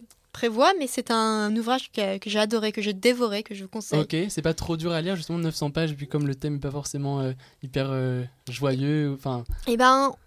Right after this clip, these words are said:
Speaker 1: l'auteur arrive à réellement nous procurer un rythme, à nous emmener dans son histoire, à enchaîner très rapidement, sans jamais les risques, donc sans jamais de dureté à lire.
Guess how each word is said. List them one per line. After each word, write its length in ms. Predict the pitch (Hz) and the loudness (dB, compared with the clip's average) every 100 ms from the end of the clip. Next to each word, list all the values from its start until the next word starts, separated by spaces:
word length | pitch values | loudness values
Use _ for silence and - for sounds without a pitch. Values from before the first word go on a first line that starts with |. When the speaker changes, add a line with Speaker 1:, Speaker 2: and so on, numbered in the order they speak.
| - | -4
Speaker 1:
l'auteur 500 | 233 240 285 339 302 | 0 2 4 6 6
arrive 260 | 262 262 | 4 2
à 80 | 247 | 2
réellement 360 | 220 240 247 262 | 4 2 2 0
nous 120 | 233 | 0
procurer 440 | - 277 262 262 | 0 -2 2 2
un 140 | 226 220 | 2 0
rythme, 360 | - 277 - | 2 0 2
à 60 | 220 | 0
nous 220 | 220 214 | 0 2
emmener 640 | 247 254 - 240 254 262 294 | 0 0 -4 -4 -2 0 0
dans 140 | 240 | -2
son 240 | - 233 | 0 0
histoire, 580 | 247 269 - 220 220 226 - | 0 0 0 2 2 0 0
à 260 | 208 202 - | 4 4 4
enchaîner 440 | 269 - 302 302 | 4 4 2 0
très 240 | 302 - 320 | -2 2 4
rapidement, 500 | 294 - 247 214 226 - - | 4 2 -4 -4 -6 -12 -16
sans 160 | - 254 | -2 2
jamais 240 | 294 302 | 4 2
les 120 | 294 277 | 0 0
risques, 280 | 269 269 | 0 -2
donc 160 | 233 233 | -4 -4
sans 200 | - 247 | -2 0
jamais 360 | 226 262 285 269 | 4 4 4 -2
de 100 | 233 | -4
dureté 500 | - 285 - 277 254 | -2 -4 -2 0 2
à 100 | 226 | 2
lire. 200 | 233 | 0